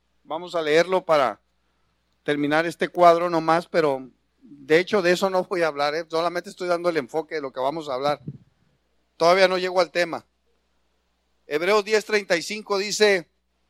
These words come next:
"No perdáis pues vuestra confianza que tiene grande galardón, porque os es necesaria la paciencia para que habiendo hecho la voluntad de Dios, obtengáis la promesa. Porque aún un poquito,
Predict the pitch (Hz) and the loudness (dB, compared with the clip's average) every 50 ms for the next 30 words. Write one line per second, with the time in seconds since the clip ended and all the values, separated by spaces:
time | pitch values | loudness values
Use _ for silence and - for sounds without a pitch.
0 | _ _ _ _ _ _ - 170 220 226 - - 233 208 196 226 226 240 247 - | _ _ _ _ _ _ -2 2 2 2 4 4 2 4 6 6 6 6 6 4
1 | - - 240 233 240 233 220 233 226 208 - 202 185 - - 180 170 - 180 208 | 0 2 4 4 4 4 2 0 -2 -2 0 -2 -2 -2 -4 -8 -8 -4 0 0
2 | 220 226 - 233 220 - 196 175 - 202 202 202 208 196 190 196 196 196 208 208 | 0 0 0 -2 -2 -2 -4 -6 -4 -4 -4 -2 -2 0 2 4 4 4 2 0
3 | 190 185 180 170 160 156 151 151 180 190 202 202 190 170 _ _ _ _ _ _ | 0 2 2 2 2 0 0 0 0 0 0 -2 -6 -14 _ _ _ _ _ _
4 | _ _ - 175 175 160 - 175 175 165 160 156 - - 196 202 208 220 214 - | _ _ -2 -2 -2 -2 -2 -2 0 0 0 0 0 0 0 0 0 -2 -6 -4
5 | 196 165 - 202 196 202 208 202 196 185 - - - 147 - - 185 202 208 196 | -6 -4 0 2 2 4 4 4 4 4 4 2 -2 -4 -2 -2 -4 -4 -4 -4
6 | 170 208 208 202 196 - 190 175 160 151 - - 160 151 143 170 190 208 202 208 | -2 2 2 2 2 2 2 0 0 0 0 0 0 0 0 0 -2 -2 -2 -2
7 | 202 196 - 214 208 190 170 160 165 156 147 143 - 180 175 180 180 175 170 175 | -2 -2 0 0 0 0 0 0 -2 -4 -4 -4 -2 -2 0 0 0 -2 0 2
8 | 185 202 208 - - _ _ _ _ _ _ _ _ - 180 175 - - - 160 | 2 2 2 0 -6 _ _ _ _ _ _ _ _ 2 2 2 2 2 -2 0
9 | 156 147 165 170 175 170 185 170 - 156 151 139 143 143 135 - - 117 107 - | 2 4 4 4 4 4 0 0 0 0 -4 -2 -2 -4 -6 -6 -10 -10 -12 -14
10 | _ _ _ _ _ _ _ - 156 156 - - 147 143 165 226 247 269 - - | _ _ _ _ _ _ _ -2 -2 -2 2 2 4 4 4 2 0 -2 0 0
11 | 254 - - 214 220 190 - 175 143 110 - | 0 0 0 -4 -10 -6 -4 -2 -4 -4 -4